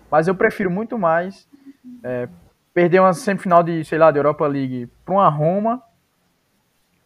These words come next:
do que tomar três, quatro de um P S G, por exemplo.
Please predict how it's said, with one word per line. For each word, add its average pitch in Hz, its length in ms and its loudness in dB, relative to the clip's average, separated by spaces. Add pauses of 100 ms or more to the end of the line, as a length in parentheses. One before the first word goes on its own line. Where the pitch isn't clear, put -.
(140)
do 180 200 -2
que 175 380 0
tomar 170 440 0
três, 175 360 0
quatro 160 340 4
de 156 60 -8
um 175 80 -6
P 165 140 0
S 170 200 0
G, 147 200 -4
por 139 140 -8
exemplo. 131 380 -8